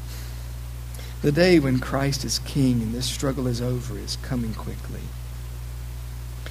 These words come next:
And on that day, Jesus promises that the humble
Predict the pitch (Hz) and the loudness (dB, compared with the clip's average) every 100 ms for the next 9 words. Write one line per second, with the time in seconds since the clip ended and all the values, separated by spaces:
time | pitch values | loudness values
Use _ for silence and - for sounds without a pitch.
0 | - - 147 147 180 170 175 170 156 156 | -6 2 6 8 8 10 8 8 8 10
1 | 151 139 147 151 147 - - 143 139 131 | 10 8 6 6 4 2 2 4 4 4
2 | 120 127 131 120 - 156 160 113 67 | 2 0 0 -2 0 0 0 0 -4